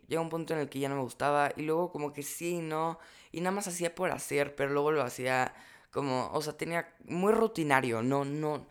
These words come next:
no, no, ni me emocionaba, ¿saben? O sea, era como, ah, bueno, bienvenidos, y ya.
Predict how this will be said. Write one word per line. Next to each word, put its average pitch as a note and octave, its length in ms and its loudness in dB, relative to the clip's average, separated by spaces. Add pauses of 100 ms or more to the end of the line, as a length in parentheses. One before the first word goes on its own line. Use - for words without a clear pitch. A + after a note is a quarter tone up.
(300)
no, D#3+ 340 0
no, E3+ 240 -2
ni F3 300 -2
me E3 100 0
emocionaba, D3 640 2
¿saben? D#3 220 0
O D3 80 -2
sea, C3+ 220 4
era C#3+ 180 2
como, B2+ 160 -2
ah, F2 400 -2 (680)
bueno, F3+ 240 4
bienvenidos, G3 880 2
y D3 320 2
ya. B2+ 140 2